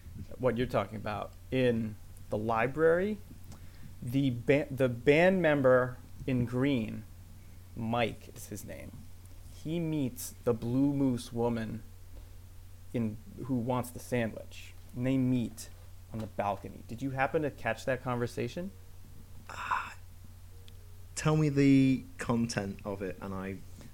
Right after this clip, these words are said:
Speaker 2: might remember.
Speaker 1: It's pretty deep in. I mean, you could, it's, it's definitely a bit of a deep dive, but you, usually you find them if you have completed the band's, it's more likely you'll see them if you've completed the band's sort of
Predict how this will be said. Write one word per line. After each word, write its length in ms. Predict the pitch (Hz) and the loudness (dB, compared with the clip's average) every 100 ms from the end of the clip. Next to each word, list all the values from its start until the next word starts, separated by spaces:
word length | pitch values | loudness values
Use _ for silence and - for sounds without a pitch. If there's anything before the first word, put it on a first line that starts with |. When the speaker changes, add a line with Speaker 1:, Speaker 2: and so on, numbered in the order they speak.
| - - | -16 -12
Speaker 2:
might 400 | 104 98 98 92 | -8 -8 -6 -8
remember. 280 | 90 90 85 | -8 -4 4
Speaker 1:
It's 140 | 226 - | 4 2
pretty 340 | - 277 214 | -2 0 2
deep 460 | 135 120 147 147 156 | -2 -4 -4 -2 0
in. 300 | 165 117 110 | 0 0 -2
I 80 | |
mean, 200 | 117 127 | 0 2
you 140 | 131 131 | 2 0
could, 240 | 143 139 | 2 0
it's, 240 | 127 127 - | 0 -4 -4
it's 220 | 107 - | -4 2
definitely 520 | 151 147 156 131 135 | 4 4 0 0 0
a 40 | |
bit 200 | 117 131 | 0 0
of 100 | 120 | 0
a 40 | 107 | -2
deep 260 | 104 113 | -4 -2
dive, 360 | 131 127 110 104 - | 4 6 4 2 -4
but 220 | 113 127 | -4 -2
you, 340 | 127 120 117 - - - - - - - - - - - 143 | 0 0 -2 -6 -14 -16 -16 -16 -16 -16 -16 -16 -16 -12 2
usually 460 | 175 247 240 196 | 6 8 8 6
you 180 | 165 160 | 6 2
find 440 | - 156 151 160 165 | 0 4 6 6 6
them 280 | 170 175 170 - - | 4 2 -2 -8 0
if 260 | 147 143 | 0 0
you 480 | 131 135 135 131 131 - - | 0 4 4 4 0 -6 -14
have 280 | - 135 120 | -8 -6 -6
completed 560 | - 131 - 131 135 120 | -4 -2 0 2 2 2
the 60 | |
band's, 960 | 117 - 113 113 117 120 120 - - - - | -2 2 2 4 2 0 -4 -8 -12 -12 -6
it's 160 | 139 - | -6 2
more 160 | 180 | 6
likely 360 | 180 156 156 143 | 6 6 4 2
you'll 180 | 131 123 | 4 2
see 200 | - 131 | 0 0
them 160 | 131 123 | 2 0
if 140 | - | 0
you've 120 | 117 | -4
completed 500 | 131 120 131 123 120 | -2 -2 0 0 0
the 60 | 117 | -2
band's 640 | 110 117 117 120 120 113 | 0 0 2 2 0 -2
sort 320 | - 127 120 | -6 0 2
of 140 | 113 | 0